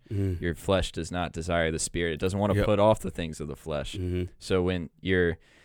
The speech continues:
Speaker 2: you know, hardly ever given the gospel, if ever given the gospel, and then you're just being taught that, that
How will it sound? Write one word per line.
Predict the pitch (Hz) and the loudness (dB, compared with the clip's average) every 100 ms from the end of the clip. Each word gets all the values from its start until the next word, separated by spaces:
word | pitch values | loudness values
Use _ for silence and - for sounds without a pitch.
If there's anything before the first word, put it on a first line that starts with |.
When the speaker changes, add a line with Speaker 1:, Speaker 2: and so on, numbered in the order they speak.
| _ | _
Speaker 2:
you | - 85 | -8 -4
know, | 82 76 _ _ - | -4 -6 _ _ -6
hardly | - 113 113 101 95 85 - | 4 6 8 6 6 4 4
ever | 107 101 95 90 - - | 4 6 4 4 -2 0
given | 110 104 90 | 2 4 2
the | |
gospel, | 85 98 101 98 - 78 78 - _ _ _ _ _ _ _ _ - | 2 6 6 4 -2 -6 -6 -10 _ _ _ _ _ _ _ _ 2
if | 113 101 | 2 4
ever | 92 87 | 2 2
given | 82 87 85 | 0 -2 -2
the | 80 | -4
gospel, | 78 78 78 - 71 78 - - - _ - | -2 -2 -2 -4 -6 -8 -12 -20 -20 _ -4
and | 92 90 | -2 0
then | 87 | -2
you're | 85 85 80 - | 0 0 -2 -2
just | 92 82 - | -2 -2 -2
being | 92 92 85 | 0 0 0
taught | - 95 90 - | 2 2 2 0
that, | 80 78 - _ | -2 -2 -4 _
that | - 73 | -6 -6